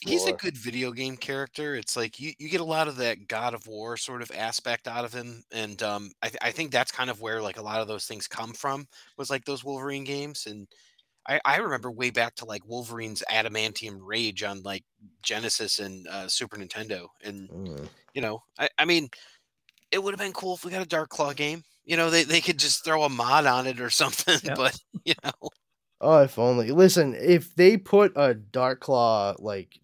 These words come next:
Speaker 2: D L C on, on something like this, y-, y-, people would lose their ever-loving
Speaker 1: Oh,
Speaker 2: minds.
Speaker 1: absolutely. You know,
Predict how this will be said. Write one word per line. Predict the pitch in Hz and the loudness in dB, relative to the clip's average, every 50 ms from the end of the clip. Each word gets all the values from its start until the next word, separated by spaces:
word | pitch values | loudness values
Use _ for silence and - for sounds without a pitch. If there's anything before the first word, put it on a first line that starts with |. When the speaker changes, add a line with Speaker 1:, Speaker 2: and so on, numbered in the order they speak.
| 98 98 | _ -12
Speaker 2:
D | 117 117 113 113 | -8 -6 -4 -4
L | 110 104 104 98 | -4 -4 -4 -4
C | - - - 107 107 107 110 110 107 | -6 -6 -6 -8 -10 -10 -8 -8 -6
on, | 92 101 107 110 110 107 104 104 - _ _ _ _ _ _ _ _ _ _ _ _ _ _ _ _ _ _ _ - | -4 -4 -4 -4 -4 -6 -8 -12 -14 _ _ _ _ _ _ _ _ _ _ _ _ _ _ _ _ _ _ _ -8
on | 95 110 107 101 | -6 -6 -6 -4
something | - - 117 113 - 110 113 | -2 -2 -2 -2 -2 -4 -2
like | 113 113 104 - - | -2 -2 -2 -2 0
this, | 117 113 110 107 - - - - | 0 0 0 0 -2 -6 -6 -8
y-, | 110 110 101 - - - 104 92 - | -12 -16 -16 -16 -18 -20 -20 -18 -16
y-, | 104 110 107 - - - - - - | -14 -14 -12 -10 -10 -12 -12 -12 -12
people | - - 143 123 143 143 131 120 | -8 -8 -8 -4 -2 -2 -2 -2
would | 113 107 92 95 | -2 -4 -6 -8
lose | 98 101 104 110 107 104 107 101 87 92 | -12 -8 -8 -6 -6 -6 -6 -8 -8 -6
their | 101 98 92 82 - - | -6 -6 -6 -6 -8 -8
ever-loving | 92 92 87 90 82 - | -10 -8 -6 -4 0 2
Speaker 1:
Oh, | 139 131 113 110 110 | 4 4 2 2 0
Speaker 2:
minds. | 131 143 123 - - - 113 113 107 104 101 101 | 2 2 2 2 0 -4 -4 -6 -10 -10 -10 -12
Speaker 1:
absolutely. | 95 - _ - _ | -14 -14 _ -18 _
You | - 254 | -6 -2
know, | 254 226 - | -2 -2 -2